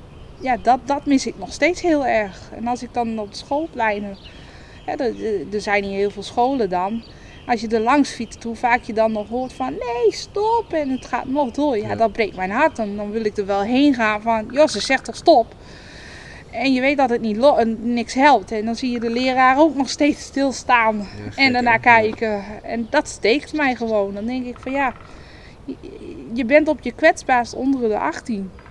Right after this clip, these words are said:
Speaker 1: Je zal dan juist meer beschermd moeten worden door de volwassenen, vind ik. En
Speaker 2: Zo
Speaker 1: de
Speaker 2: hoort
Speaker 1: term
Speaker 2: het.
Speaker 1: "mijn kind doet dat niet"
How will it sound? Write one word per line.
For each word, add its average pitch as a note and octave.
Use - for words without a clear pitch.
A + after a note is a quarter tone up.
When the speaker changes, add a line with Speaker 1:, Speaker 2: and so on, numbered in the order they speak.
Speaker 1:
Je B3
zal B3
dan B3+
juist B3+
meer B3
beschermd C4+
moeten A3+
worden F#3+
door B3+
de G#3+
volwassenen, A#3+
vind A3+
ik. G3+
En A#3+
Speaker 2:
Zo A3+
Speaker 1:
de G#3+
Speaker 2:
hoort A3
Speaker 1:
term B3
Speaker 2:
het. A3
Speaker 1:
"mijn A#3+
kind C#4
doet C4
dat C4+
niet" A#3+